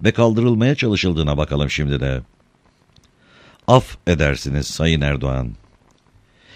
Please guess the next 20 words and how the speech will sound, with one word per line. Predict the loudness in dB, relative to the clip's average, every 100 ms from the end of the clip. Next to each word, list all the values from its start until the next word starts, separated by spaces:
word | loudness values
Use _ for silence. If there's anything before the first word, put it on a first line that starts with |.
| -12 -2
Gideceği | 4 4 4 4
yere | 4 2
kadar | 2 0 0
bindiği | 0 2 0 2
demokrasi | 0 -2 -2 -2
tramvayı | -2 0 0 0 0
mücadelesini | 2 2 2 2 2 0 -2
iktidara | -2 0 2 2
getirebilmek | 0 0 0 0 0 0 0
için | 0 0 -2
papaz | -2 2 4 4
elbisesi | 2 0 0 0
bile | 2 2
giymeyi | 2 0 0 0
göze | 0 2
alan | 2 2 0 0
vatmanı | 0 0 0 2
ile | 2 2
ilerliyordu. | 2 2 0 0 -2 -2 -4 -4 -10 _ _ -20 _ -8
Dipnot, | -6 -4 -6